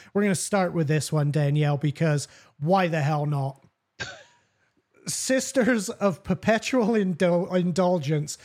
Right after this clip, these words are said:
go to confession, apologize for public masturbator. Remind folks who these,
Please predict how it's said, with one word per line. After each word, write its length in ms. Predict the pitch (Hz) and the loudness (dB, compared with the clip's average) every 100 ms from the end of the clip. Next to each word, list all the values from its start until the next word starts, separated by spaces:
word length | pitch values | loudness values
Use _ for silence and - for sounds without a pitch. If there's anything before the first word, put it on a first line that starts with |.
| - - 143 | -20 -8 -2
go 220 | 131 190 | 2 2
to 100 | 226 | 2
confession, 960 | 226 208 190 - 180 160 - 165 147 147 - - | -2 -4 -4 -2 0 0 -2 -2 -2 -4 -10 -6
apologize 1040 | 165 - - 202 208 202 165 180 170 165 | -4 -2 0 2 2 0 0 0 0 -2
for 220 | - 175 151 | -4 -6 -6
public 640 | - 185 180 175 165 - | -4 -2 0 0 -2 -4
masturbator. 1040 | 151 156 165 156 - 156 131 139 139 143 - - - | -4 0 0 -2 -2 -2 0 0 0 -2 -6 -8 0
Remind 400 | 202 269 311 202 | 2 4 2 -2
folks 400 | - 196 170 - | 0 0 0 -2
who 180 | 196 170 | 0 2
these, 440 | 165 156 135 | 0 0 -2